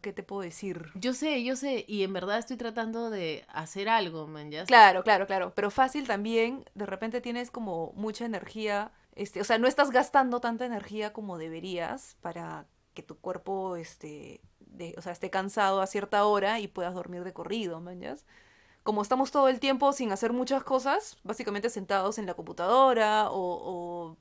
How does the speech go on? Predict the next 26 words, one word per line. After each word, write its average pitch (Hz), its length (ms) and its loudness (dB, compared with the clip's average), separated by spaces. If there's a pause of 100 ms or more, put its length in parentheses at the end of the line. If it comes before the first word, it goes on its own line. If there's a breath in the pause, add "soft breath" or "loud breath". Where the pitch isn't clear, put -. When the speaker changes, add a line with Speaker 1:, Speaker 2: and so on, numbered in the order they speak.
(160)
Speaker 1:
puta, 190 240 -2
por 185 100 -4
ahí 185 80 -6
que 202 80 -2
nos 208 140 0
paramos 196 400 0
para 196 160 -4
cocinarnos, 202 580 -6
pero 175 140 -6
ahí 185 120 0
nos 202 120 2
volvemos 190 320 -2
a - 40 -10
sentar 180 300 -4
todo 196 140 -6
el 185 100 -10
día. 202 220 -6
Entonces, 180 440 -14 (800 loud breath)
de 202 80 -2
repente 226 300 -2
es 262 80 -4
un 262 80 -2
tema 247 220 0
de 233 100 0
gastar 185 320 -2
energías. 190 640 -4